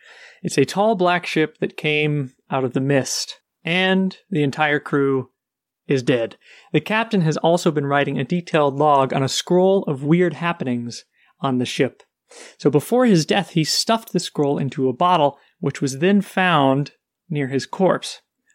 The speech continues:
Holmes and Watson uncork the bottle and try to make out the captain's cramped,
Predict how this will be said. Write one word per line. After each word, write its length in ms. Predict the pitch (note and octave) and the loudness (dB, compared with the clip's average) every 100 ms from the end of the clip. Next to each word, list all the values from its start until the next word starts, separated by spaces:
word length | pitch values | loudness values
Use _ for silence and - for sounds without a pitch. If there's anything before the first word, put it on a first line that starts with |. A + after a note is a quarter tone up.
| _ | _
Holmes 280 | F3+ F#3 E3 | 0 2 2
and 140 | D#3 | 2
Watson 480 | F3+ A3+ - E3 - _ - | 2 0 0 -4 -6 _ -2
uncork 520 | A3 A#3 A3+ F#3 E3+ | 2 2 2 0 0
the 60 | D#3+ | -2
bottle 400 | F3+ F3+ F3+ - | 2 2 2 -2
and 100 | E3 | -8
try 260 | - G3 G3+ | -2 0 2
to 80 | E3 | 0
make 280 | D#3+ D#3 | -2 -2
out 340 | D3+ D3 - _ | -2 -2 -4 _
the 80 | - | -12
captain's 500 | - D#3 D3+ C#3+ C3 | -4 -4 -4 -8 -8
cramped, 520 | - F3+ F3 F3 | -2 0 0 -2